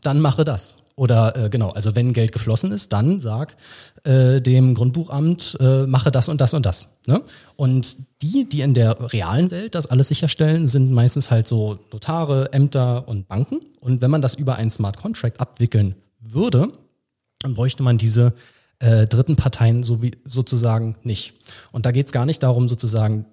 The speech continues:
Transaktionen unbedingt zu speichern, sondern et-, es geht eine Ebene höher. Man will sozusagen wirklich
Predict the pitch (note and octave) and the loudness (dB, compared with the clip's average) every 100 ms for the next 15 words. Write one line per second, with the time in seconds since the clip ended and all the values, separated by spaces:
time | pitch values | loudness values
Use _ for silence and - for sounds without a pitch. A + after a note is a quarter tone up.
0 | _ - A#2 A2 A2 - - B2 A#2+ F#3 | _ -10 -6 -6 -8 -6 -4 -4 -4 -4
1 | A3+ A#3+ B3 E3 E3+ F3 - E3 D3+ C#3+ | -6 -8 -8 -6 -6 -6 -6 -6 -4 -2
2 | C#3 C3 B2+ C#3+ C#3 - B2 - D#3 C#3 | 0 0 -4 -8 -12 -14 -12 -8 -6 -4
3 | B2+ C3+ B2 A2 G2 D#3 D#3+ C4+ - B2 | -4 -2 0 2 4 4 2 -4 -4 -2
4 | C3+ D3 D3 C3 B2 A#2+ C3 D#3 C#3 | 0 -2 -6 -6 -2 -2 -2 -4 -6